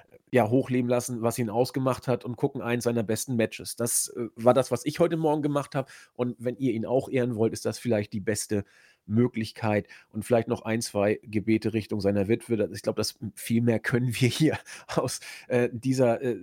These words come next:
Situation nicht machen. Und das kann man aber machen. Und das ist vielleicht das, was ihm auch am besten entspricht. Das wären meine zwei Cent zu Jay Briscoe. Falls Chris noch was hat, äh, würde ich das Wort wieder an dich abgeben wollen.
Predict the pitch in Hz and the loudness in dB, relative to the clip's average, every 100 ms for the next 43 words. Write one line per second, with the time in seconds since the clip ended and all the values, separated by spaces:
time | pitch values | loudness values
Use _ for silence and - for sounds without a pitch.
0 | 107 120 120 123 113 - 131 123 123 - | -10 -4 -2 0 0 0 2 2 0 -8
1 | _ _ _ 139 139 - 143 208 131 104 | _ _ _ 2 2 2 0 0 -2 -8
2 | - 120 123 113 107 127 131 - 156 147 | -4 -4 -4 -8 -4 -2 -2 -4 -2 -2
3 | 117 120 107 110 107 147 110 113 113 - | -2 -2 0 0 -4 -6 -6 -2 -2 -2
4 | - - - 117 107 107 104 - - - | -6 -8 -8 -2 0 0 -2 -4 -6 -14
5 | - - - 107 - 110 110 95 - _ | -20 -12 -2 -2 0 -2 0 -2 -4 _
6 | _ - 113 110 101 - 92 - 92 - | _ -2 0 2 0 -2 -8 -8 -8 -6
7 | 80 - - 120 - 123 117 110 _ - | -8 -10 -2 0 2 2 2 -2 _ -4
8 | 113 113 117 101 - - 101 101 - - | 0 2 0 -2 -6 0 2 2 0 -4
9 | - 113 101 - - - 104 95 - 110 | 0 0 0 -12 -14 -6 -4 -4 -4 0
10 | 101 87 - 120 110 - 120 143 - - | 2 0 -4 0 0 2 2 2 -2 -20
11 | _ - 120 123 - - - 147 147 135 | _ -2 2 2 0 -8 -4 -4 0 -4
12 | 117 117 - 180 - - 170 170 160 156 | 0 -2 0 -2 -2 -4 2 2 2 -2
13 | 156 156 160 - 143 - 135 139 - 120 | -2 -2 -2 -8 -10 -4 -2 -2 -2 0
14 | 180 - 147 147 - - _ - 87 - | 0 0 -2 -4 -6 -14 _ -16 -14 -14
15 | - 175 | -16 -16